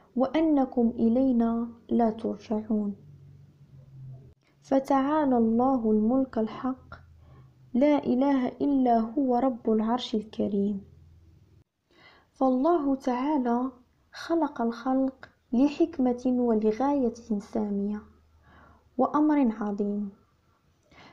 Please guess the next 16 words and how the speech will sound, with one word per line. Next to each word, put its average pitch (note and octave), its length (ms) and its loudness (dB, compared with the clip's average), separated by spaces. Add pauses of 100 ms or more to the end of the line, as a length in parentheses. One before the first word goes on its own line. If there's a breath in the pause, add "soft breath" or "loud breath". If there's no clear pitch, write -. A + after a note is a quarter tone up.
(120 loud breath)
فالمؤمن C4+ 760 4
يعلم C4 580 2
أن C#4+ 200 2
ربه A#3+ 760 0 (380 loud breath)
ما C4 220 2
خلقه B3+ 680 0
عبثا A3+ 640 -2 (340)
ولغوا، G#3+ 640 0 (1900 soft breath)
وإذ D4+ 300 2 (100)
نفى B3+ 520 0
ذلك C4 420 0
الكافر B3 680 -2 (440)
وأنكر. A#3 580 -4 (1040 soft breath)
قال E4 220 2
الله B3+ 480 0
تعالى: A#3 720 -2